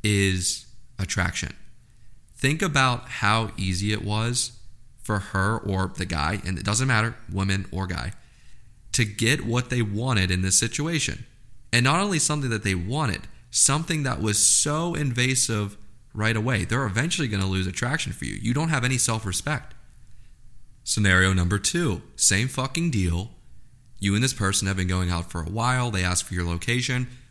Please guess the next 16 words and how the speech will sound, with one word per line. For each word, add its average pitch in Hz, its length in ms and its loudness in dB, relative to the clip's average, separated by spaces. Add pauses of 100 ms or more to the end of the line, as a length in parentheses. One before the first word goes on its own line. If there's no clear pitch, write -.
but 113 260 0
this 170 260 4
time 90 440 0 (580)
you 135 160 0
stand 120 320 4
your 131 100 0
ground 95 340 2
and 92 100 -2
say, 87 280 0
"Fuck 90 440 -6
no," 131 260 -2
like 82 260 -6
exactly 85 440 -6
how 95 160 -2
I 120 140 0
did. 80 200 -6